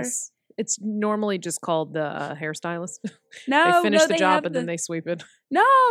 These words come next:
Speaker 2: it's usually, like, the hostess will, like,
Speaker 1: You
Speaker 2: come
Speaker 1: think it's a
Speaker 2: around.
Speaker 1: hostess at a salon? <laughs>
Speaker 2: You know
Speaker 1: Generally the receptionist. And usually that person is, uh, an apprentice,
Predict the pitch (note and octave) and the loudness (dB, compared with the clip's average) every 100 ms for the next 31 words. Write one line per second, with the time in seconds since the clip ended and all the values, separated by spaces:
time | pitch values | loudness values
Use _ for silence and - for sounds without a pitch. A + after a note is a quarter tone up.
0 | F#4 D4 F4 F#4 F#4+ E4+ B3 G#3+ A#3+ B3+ | 2 0 -2 -2 -4 -8 -8 -2 -2 -2
1 | - A3 A3 A3 G#3+ _ _ _ _ _ | -6 -8 -6 -6 -8 _ _ _ _ _
2 | A3+ G#3+ A#3 A3 F#3 F#3 E3 D#3+ D#3 F3+ | -12 -4 -2 -2 -2 -4 -4 -4 -6 -10
3 | - - _ _ - - E3 - F3 F3+ | -10 -16 _ _ -14 -10 -8 -6 -4 -4
4 | - - _ _ - _ - _ _ _ | -6 -14 _ _ -20 _ -20 _ _ _
5 | - - - - D4 D4 D4 B3+ A#3+ G#3+ | -20 -20 -20 -8 -6 -4 0 2 4 2
6 | F#3 D#3+ D#3+ E3 D#3 D#3+ D3+ - _ - | -2 -4 -4 -4 -6 -10 -12 -14 _ -20
7 | _ G#3+ A#3 C4 A#3+ A3+ G#3 - F#3+ F#3 | _ -4 0 0 -2 -2 -2 -2 -6 -4
8 | F#3 - F#3 F3+ F3 - - E3+ D#3+ D#3+ | -6 -4 -4 -4 -4 -6 -6 -4 -4 -6
9 | - G#3 A3 C4+ - - | -4 -4 -2 -2 -2 -8